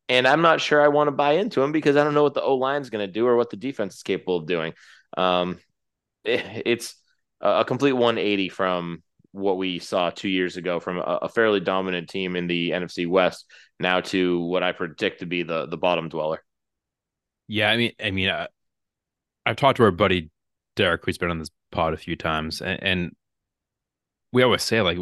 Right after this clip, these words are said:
Speaker 2: I, we've never seen a team, like you said, a one eighty so fast. Like, sure, like, eleven six, all right, lose some guys, maybe next year, you know, seven wins, and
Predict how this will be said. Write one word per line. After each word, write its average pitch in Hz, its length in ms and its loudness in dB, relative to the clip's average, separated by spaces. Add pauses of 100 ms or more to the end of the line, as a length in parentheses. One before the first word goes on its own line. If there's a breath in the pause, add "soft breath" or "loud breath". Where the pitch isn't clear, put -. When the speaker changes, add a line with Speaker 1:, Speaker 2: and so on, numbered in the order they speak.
(120)
Speaker 2:
I, - 140 -14 (920)
we've 92 200 -6
never 110 340 4
seen 101 520 2 (100)
a 90 100 -2 (140)
team, 92 640 0 (1200)
like 107 180 0
you 120 80 4
said, 80 320 -2
a 92 100 2
one 101 300 2
eighty 98 380 4
so - 640 0
fast. 82 680 -4 (520)
Like, 107 260 0
sure, 139 320 2
like, 98 180 0 (100)
eleven 127 300 2
six, - 500 -2
all 98 80 -2
right, 90 200 -2 (340)
lose 113 200 -4
some 107 120 -4
guys, 104 340 4
maybe 98 160 0
next 95 400 -2
year, 90 220 -2
you 85 100 -2
know, 78 320 -4 (600)
seven 95 420 2
wins, 87 460 0
and - 140 -8